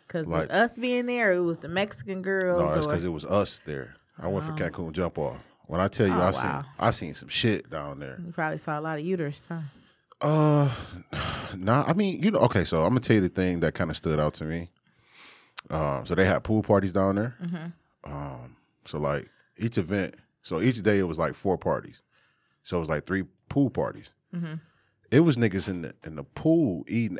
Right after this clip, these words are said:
Speaker 2: ass.
Speaker 1: What?
Speaker 2: I got video documentation of it. Matter of fact, so I rem-, I distinctly remember one time I seen a nigga. So, like, the chicks, they was,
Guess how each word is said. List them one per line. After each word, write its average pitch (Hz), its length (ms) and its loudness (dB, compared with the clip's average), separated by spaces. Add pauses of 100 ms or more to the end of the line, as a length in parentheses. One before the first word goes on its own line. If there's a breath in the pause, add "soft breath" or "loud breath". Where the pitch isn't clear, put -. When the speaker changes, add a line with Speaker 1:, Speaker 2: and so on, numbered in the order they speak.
Speaker 2:
ass. 110 680 6
Speaker 1:
What? 320 480 4 (140)
Speaker 2:
I 107 80 4
got 104 160 6
video 110 380 4
documentation 104 760 0
of 65 160 -6
it. - 80 -20 (640 soft breath)
Matter 107 160 2
of - 80 -6
fact, 190 300 6 (760)
so 95 340 -2
I 87 100 0
rem-, 104 260 -2
I 101 80 2
distinctly 165 340 -2
remember 110 320 -2
one 131 200 -2
time 90 260 -6
I 90 80 -4
seen 92 220 -6
a 90 40 -10
nigga. 85 300 -8 (300 soft breath)
So, - 100 -2
like, 107 180 2
the 98 80 -8
chicks, 208 220 -2
they 135 120 2
was, 107 220 -2